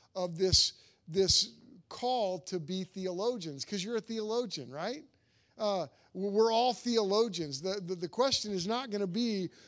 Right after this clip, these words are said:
whether we're theologians. The question is gonna be, are we good theologians? Are we, are we right in our theology? And that's what's critically important. So I, we, we looked last week at the, how we construct our,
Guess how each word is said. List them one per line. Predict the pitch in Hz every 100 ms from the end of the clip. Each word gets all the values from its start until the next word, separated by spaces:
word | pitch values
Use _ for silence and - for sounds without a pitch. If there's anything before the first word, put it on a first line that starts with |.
| _
whether | 185 220 220 214 196
we're | 180 185 214
theologians. | 190 220 208 185 214 220 180 165
The | 143
question | - 226 233 226
is |
gonna | 175 196
be, | 185 185
are | 175
we | 175
good | 156 226 190
theologians? | 202 160 139 127 - - - - _ _ _ _
Are | 196
we, | 190 196 180 143 _ _ _
are | 190
we | 190
right | 175 185 240 175 - - - - _
in | 202 196
our | 185
theology? | - 190 185 214 220 139 123 131
And | 139
that's | 180 208 185
what's | 165 - - _ _
critically | - 247 240 190 180
important. | 165 147 220 240 202 147 127 -
So | - 262 233 180 - - -
I, | 208 247 233 240
we, | 202 220
we | 208
looked | 208 254 262 214
last | 214 196 -
week | 226 208
at | 190 151
the, | 226
how | 185 208
we | 214 208 185
construct | 196 175 - 226 233 190 -
our, | 190 185 160